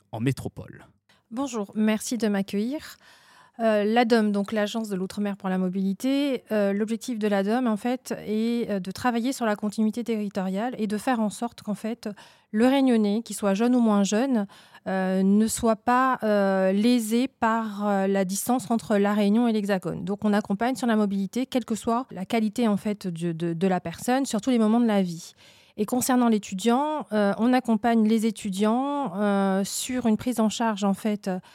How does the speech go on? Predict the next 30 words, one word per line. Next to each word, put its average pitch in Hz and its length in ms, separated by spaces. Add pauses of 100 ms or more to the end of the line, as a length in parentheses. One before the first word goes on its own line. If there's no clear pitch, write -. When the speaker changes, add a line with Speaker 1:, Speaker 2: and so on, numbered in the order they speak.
(220)
Speaker 2:
euh, 175 140
du 196 160
billet 240 260
d'avion 190 600
une 220 120
fois 226 160
par 180 240
an, 196 180 (400)
euh, 190 160
après 220 340
le 220 100
bac, 190 440 (120)
euh, 202 180
pour 190 180
poursuivre 220 560
leurs 233 220
études 214 540
à 233 80
la 226 100
fois, 214 540
euh, 180 100
sur 247 240
l'Hexagone 202 560
et 233 60
sur 226 180
les, 214 160 (160)
euh, 185 160
les, 175 560
l'Union 214 460
européenne. 226 400